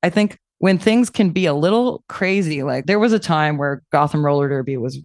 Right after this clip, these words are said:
top of the game, like, and Bonnie Thunders and I were very popular in roller derby, and we couldn't, like, we would be walking into, like, the tournaments and people would just be like, "Oh, let's take a photo." Um, you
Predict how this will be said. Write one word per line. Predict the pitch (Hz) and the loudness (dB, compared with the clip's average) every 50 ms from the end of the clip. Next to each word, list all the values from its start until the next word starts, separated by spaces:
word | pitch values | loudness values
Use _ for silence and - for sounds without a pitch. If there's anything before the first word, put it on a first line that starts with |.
| _ _ _ _ _ - | _ _ _ _ _ -4
top | - 196 196 196 190 | -2 -2 0 0 2
of | 165 | 0
the | 156 | 0
game, | 123 - 151 156 151 151 147 147 | 0 0 0 0 2 2 0 0
like, | 143 143 - | -2 -2 -2
and | 151 147 151 - - _ | -2 -2 -2 -2 -6 _
Bonnie | - 156 156 160 175 165 | -2 0 2 2 2 2
Thunders | 165 170 160 165 160 160 151 147 | 2 2 2 4 2 2 2 2
and | 143 143 | 0 2
I | 139 131 135 | 0 0 0
were | 127 143 139 | -2 -2 -2
very | 135 160 175 180 190 190 185 | 0 0 0 2 2 0 -2
popular | 190 - - 156 - - 143 135 127 143 | -2 -4 -8 -8 -6 -4 -4 -4 -2 -4
in | 143 | -2
roller | 139 143 139 135 139 | -2 -2 -2 -2 0
derby, | 131 135 143 127 120 | -2 -2 -2 -2 -2
and | 107 131 131 - _ | -2 -4 -4 -4 _
we | - 214 208 | 0 0 0
couldn't, | - - 254 233 247 240 - - - - | 2 2 4 4 4 2 0 -2 -4 -2
like, | 165 165 - - - _ _ - - | -2 -2 -2 -4 -12 _ _ -10 -4
we | 160 170 185 | -2 0 2
would | 208 202 180 156 | 2 2 2 2
be | 165 170 | 0 0
walking | 147 156 143 156 165 - 170 156 151 | 2 2 2 0 0 0 -2 -2 0
into, | 147 165 160 - 170 | -2 -2 -2 -2 -2
like, | 147 135 147 - | -2 -2 -2 -4
the | - | -8
tournaments | - - - 156 160 160 151 135 113 120 - | -6 -2 0 2 2 2 2 0 -2 -2 -2
and | 135 143 131 | -4 -4 -4
people | - - 165 - - 143 143 | -2 -4 -2 0 0 0 0
would | 139 139 | 0 -2
just | - 139 - _ | -2 -8 -8 _
be | - 131 | -4 -2
like, | 131 127 117 113 123 - - - | 0 0 -2 -2 -4 -6 -2 0
"Oh, | 247 254 254 | 2 2 4
let's | 254 247 - - | 2 2 0 -2
take | - 262 - | -2 -2 -2
a | 226 | -2
photo." | - - 240 240 226 214 202 190 185 175 156 147 - | 0 2 2 4 4 2 2 2 2 2 2 0 0
Um, | 139 160 156 151 156 165 | 0 0 0 0 0 -2
you | 185 | -2